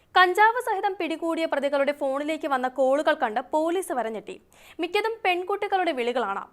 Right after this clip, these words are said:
"പറയുന്നയിടത്തേക്കൊന്ന് വേഗം എത്താമോ? സ്കോർ എത്രയാ? ജോയിന്റ് ആയാലും മതി. പോസ്റ്റ് ഉണ്ടോ? ഹാൾട്ട് ഉണ്ടോ?"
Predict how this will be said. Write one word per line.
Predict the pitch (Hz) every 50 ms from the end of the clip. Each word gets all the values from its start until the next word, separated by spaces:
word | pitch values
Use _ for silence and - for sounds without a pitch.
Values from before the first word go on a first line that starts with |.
| _ _ _ _ - _ _
"പറയുന്നയിടത്തേക്കൊന്ന് | 359 349 359 392 427 427 466 466 427 392 370 - 349 339 349 330 311
വേഗം | 311 247 254 247 262 254 285 247
എത്താമോ? | 233 - 226 214 214 208 208 208 - _ _ -
സ്കോർ | _ 339 339 349 381 403
എത്രയാ? | 359 - 269 240 240 233 220 226 - -
ജോയിന്റ് | 240 233 269 311 320 349 392 392 339 294
ആയാലും | 240 233 240 240 220
മതി. | 208 196 196 - - _ _ -
പോസ്റ്റ് | 320 339 359 349 349 294
ഉണ്ടോ? | 247 214 220 214 - - - _ _ _ _ -
ഹാൾട്ട് | 311 330 349 359 349 349 294
ഉണ്ടോ?" | 247 214 202 185 - -